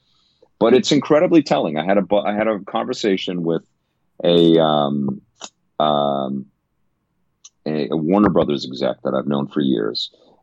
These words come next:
and I, I, I said, "Look, there's a studio that should be making one of your superhero games," and I,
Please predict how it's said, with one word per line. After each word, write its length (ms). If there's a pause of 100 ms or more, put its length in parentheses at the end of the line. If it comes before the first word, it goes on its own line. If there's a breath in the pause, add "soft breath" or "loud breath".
(140)
and 500 (560)
I, 380
I, 100 (340)
I 180
said, 340
"Look, 280
there's 200
a 80
studio 720 (800)
that 280
should 220
be 120
making 420
one 100
of 140 (160)
your 140
superhero 640
games," 520 (480)
and 360
I, 120